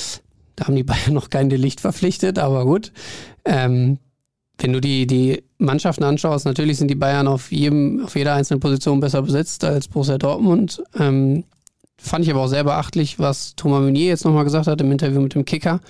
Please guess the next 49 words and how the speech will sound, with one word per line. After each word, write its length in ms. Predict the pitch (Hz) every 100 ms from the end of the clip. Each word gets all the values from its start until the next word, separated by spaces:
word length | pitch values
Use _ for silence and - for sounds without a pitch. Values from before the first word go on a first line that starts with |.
| - - -
dass 180 | 143
es 40 | 139
eben 220 | 143 143
keine 300 | - 156 151
Weltstars 500 | 139 156 - 170 170
beim 140 | -
B 100 | 147
V 140 | 156 165
B 140 | 151
vielleicht 260 | 160 156 -
unbedingt 320 | 147 151 147
braucht, 340 | - 143 165
um 100 | 156
Erfolge 360 | 147 - 147 151
zu 120 | -
feiern, 340 | - 160 160 147
sondern 280 | 143 143
eine 180 | 147 143
Mannschaft, 440 | 139 151 - 151 -
die 60 |
das 200 | 147 -
Herz 220 | 156 175
komplett 320 | - 151 160 156
auf 120 | 135
dem 80 | 139
Platz 300 | 165 - -
lässt, 320 | 175 - -
die 80 | 147
als 180 | 151
Mannschaft 380 | 151 156 - 165
agiert, 420 | 175 139 165 175 - - - - - -
eine 200 | - 135
geschlossene 440 | 131 156 156 165
Einheit 440 | 143 147 165 160 139
bildet. 420 | 165 175 196 - - - - - - _ _ _ _ _ _
Und 180 | 156 135
ich 60 |
glaube, 280 | - 143 175
da 120 | 170
war 100 | 156
der 100 | 160
B 220 | 151 160 170
V 200 | - 147
B 140 | 156
auf 120 | 151
einem 120 | 151
richtig 300 | 143 160 -
guten 320 | - 165 151 147
Weg 380 | 160 - -